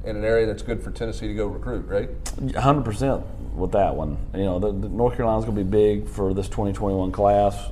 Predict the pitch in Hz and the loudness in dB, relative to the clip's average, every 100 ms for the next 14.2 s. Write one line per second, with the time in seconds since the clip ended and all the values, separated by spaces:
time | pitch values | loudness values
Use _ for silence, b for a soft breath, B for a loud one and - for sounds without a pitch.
0 | - 82 90 85 82 B B B - 90 | -6 -2 -2 -2 -4 B B B -2 0
1 | 80 80 - - - - - - 117 104 | 0 -2 -6 -8 -8 -8 -8 0 6 8
2 | 92 - 110 95 104 - 110 101 90 95 | 6 6 4 4 0 2 6 6 6 0
3 | 95 - - 98 98 - 95 95 92 90 | 0 0 4 4 4 -2 0 2 2 0
4 | 87 - 82 85 107 104 113 101 110 143 | -2 -4 -4 2 2 2 -2 -2 0 -2
5 | 139 B B - 151 151 156 127 131 123 | -2 B B 0 4 6 8 8 6 8
6 | 107 113 110 113 107 90 87 98 107 67 | 6 6 4 4 2 2 2 2 0 -2
7 | - - B B - 95 82 90 120 131 | -4 -8 B B -4 -2 0 2 2 2
8 | 135 110 B B B - - 85 - 113 | 0 -8 B B B -8 -2 0 4 6
9 | 156 101 95 120 101 90 87 98 85 - | 6 6 4 2 2 2 2 2 2 0
10 | 82 82 123 147 - - - - 87 87 | 0 2 -2 -2 -6 -8 -8 -4 0 2
11 | 85 78 80 - - - - 107 107 101 | 2 -2 -4 -8 -10 -8 2 4 4 4
12 | 104 143 92 85 113 120 95 90 95 147 | 4 6 4 4 6 6 6 4 4 4
13 | 98 80 85 76 - B B B 62 92 | 2 0 0 0 -2 B B B -2 -2
14 | 80 78 | 0 -2